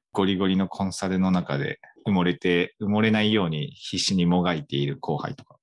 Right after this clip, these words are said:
なんかみんなそれぞれの課題感とか、ハマっていることとか話していると、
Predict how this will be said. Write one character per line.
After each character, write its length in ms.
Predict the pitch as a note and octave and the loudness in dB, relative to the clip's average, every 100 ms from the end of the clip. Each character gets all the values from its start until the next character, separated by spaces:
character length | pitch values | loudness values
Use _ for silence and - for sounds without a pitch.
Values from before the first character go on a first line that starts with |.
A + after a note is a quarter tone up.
| _ _ _ _ - | _ _ _ _ -12
な 60 | F#2 | -6
ん 20 | |
か 80 | F#2 | -2
み 100 | G#2 | 0
ん 60 | |
な 120 | G#2 | 0
そ 140 | G2 A2 | 0 -2
れ 120 | A2 | 0
ぞ 140 | F2 | 0
れ 120 | D#2 D2+ | -2 -2
の 220 | C#2 - _ - | -4 -8 _ -12
課 120 | - | -6
題 180 | G2 F2 | -2 -2
感 220 | - - | 0 -2
と 100 | D2 | -4
か、 320 | C#2 - - - | -6 -6 -8 -10
ハ 140 | - | -4
マ 100 | G2 | -2
っ 100 | F#2 | -2
て 100 | - | 0
い 60 | F2 | 0
る 80 | F2 | 0
こ 100 | - | -4
と 100 | D#2 | -6
と 100 | D#2 | -6
か 180 | - - | -6 -8
話 300 | - F#2+ - | -4 -2 -2
し 40 | |
て 80 | - | -4
い 60 | D2 | -6
る 100 | C#2 | -6
と、 200 | - | -10